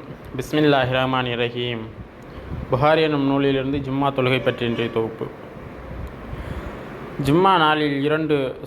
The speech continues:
சொற்பொழிவுகளுக்கு இடையே அமர்வது. இதை பற்றி அப்துல்லாஹ் இப்னு உமர் ரலியல்லாஹு தஆலா அன்ஹு அவர்கள் அறிவிக்கிறார்கள். நபிகள் ஸல்லல்லாஹு அலைஹி வஸல்லம் அவர்கள் இரண்டு சொற்பொழிவுகள் நிகழ்த்துவார்கள்.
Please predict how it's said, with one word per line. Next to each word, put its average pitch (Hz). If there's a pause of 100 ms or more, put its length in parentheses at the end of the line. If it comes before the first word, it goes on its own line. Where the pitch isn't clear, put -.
சொற்பொழிவுகளுக்கு 151
இடையே 127
அமர்வது. 120 (720)
இதை 120
பற்றி 127
அப்துல்லாஹ் 139
இப்னு 139
உமர் 139
ரலியல்லாஹு 135
தஆலா 131
அன்ஹு 123 (300)
அவர்கள் 123
அறிவிக்கிறார்கள். 120 (2500)
நபிகள் 175
ஸல்லல்லாஹு 156
அலைஹி 151
வஸல்லம் 147
அவர்கள் 135 (1400)
இரண்டு 170
சொற்பொழிவுகள் 165 (540)
நிகழ்த்துவார்கள். 139